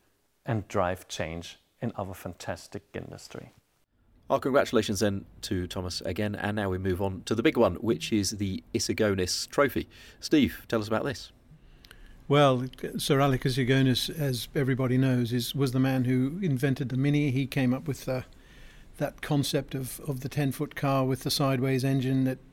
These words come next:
Speaker 3: delivered four-seater capability in a, in a car that was barely bigger than a micro car. And, uh, and he, it, it was a most radical, extraordinary, um, innovation at the time. But he did it on,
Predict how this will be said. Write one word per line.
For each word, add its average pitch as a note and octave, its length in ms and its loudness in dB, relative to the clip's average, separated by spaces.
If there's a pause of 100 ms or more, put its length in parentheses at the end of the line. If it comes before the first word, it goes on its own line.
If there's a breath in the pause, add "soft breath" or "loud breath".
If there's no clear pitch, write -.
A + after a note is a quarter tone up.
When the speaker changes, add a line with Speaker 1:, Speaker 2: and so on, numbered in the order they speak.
(500 loud breath)
Speaker 3:
delivered C3 480 2 (160)
four-seater C#3+ 800 -2 (100)
capability C#3 840 0
in C#3 120 2
a, C3 220 0 (600 loud breath)
in B2+ 120 0
a C3 40 0
car C3 300 2
that C#3 180 -4
was C3 140 2
barely C3 300 2
bigger C3 240 4
than B2 160 4
a B2+ 40 6
micro C3 420 2
car. C3+ 360 -8 (840 loud breath)
And, C#3 280 0
uh, C3+ 300 0 (380)
and D3+ 260 0
he, D#3+ 440 2 (1080 loud breath)
it, F3 140 0 (140)
it E3+ 180 0
was E3 220 8
a C#3 80 4
most C#3+ 400 2
radical, C#3+ 420 -2
extraordinary, B2+ 880 4
um, A#2+ 360 0
innovation C3+ 520 2
at B2+ 120 -6
the C3+ 60 -8
time. B2+ 420 0 (880 soft breath)
But D3+ 100 6
he D3 80 4
did D3 180 6
it D3 120 6
on, C#3+ 420 2